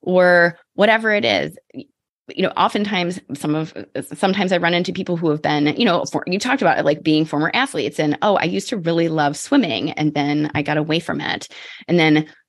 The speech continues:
can you try that again? Can you go back to it? And again, at the same time,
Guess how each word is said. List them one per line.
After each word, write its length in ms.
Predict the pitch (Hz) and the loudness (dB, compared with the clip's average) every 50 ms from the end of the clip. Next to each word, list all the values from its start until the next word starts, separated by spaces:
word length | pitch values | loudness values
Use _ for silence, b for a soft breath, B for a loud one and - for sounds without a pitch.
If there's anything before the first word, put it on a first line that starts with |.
| _ _ - | _ _ -12
can 300 | - - 170 156 170 185 | -4 0 2 2 2 2
you 160 | 190 196 214 | 0 -2 -2
try 240 | 208 - - 156 156 | -4 -4 -4 -4 0
that 140 | 165 175 185 | 0 0 0
again? 420 | 185 - - 240 208 160 165 170 - | 0 -2 -2 -2 -2 -2 -4 -8 -6
Can 160 | - - 170 | -6 -4 -4
you 80 | 185 | -2
go 120 | 180 185 180 | 0 -2 -2
back 340 | 160 190 202 196 196 220 - | -2 0 -2 -2 -2 -4 -6
to 140 | - - 175 | -6 -4 -2
it? 280 | - - - - - B B B B B B B B | -2 -2 -4 -6 -10 B B B B B B B B
And 240 | - 202 - - _ - | -2 -2 -2 -4 _ -2
again, 340 | - 190 - 247 233 208 180 | -2 0 2 2 2 2 0
at 120 | - - | 0 -2
the 60 | 196 185 | -2 -2
same 320 | - - 269 370 427 381 | 0 2 2 2 2 2
time, 420 | - - 185 165 156 147 156 170 | 0 -2 -2 0 0 0 -2 -2